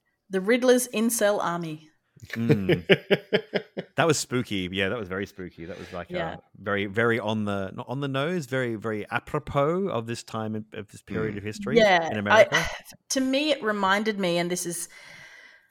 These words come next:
Speaker 1: you know, um, if you remember the Christchurch shooter,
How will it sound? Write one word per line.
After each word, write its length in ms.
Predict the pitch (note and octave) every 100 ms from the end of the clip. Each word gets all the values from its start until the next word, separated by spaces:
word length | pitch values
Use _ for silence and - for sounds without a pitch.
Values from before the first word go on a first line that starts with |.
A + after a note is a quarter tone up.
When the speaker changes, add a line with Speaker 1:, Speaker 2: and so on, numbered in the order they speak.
| _ _ -
Speaker 1:
you 80 | G#3+
know, 220 | F#3+ F3+ F3+
um, 280 | F#3+ F#3 F#3+
if 120 | -
you 140 | A#3 G#3
remember 320 | G3 G3+ G3+
the 80 | F#3
Christchurch 720 | - A3+ - - - F#3+ E3
shooter, 640 | - - E3 D#3+ - G#3+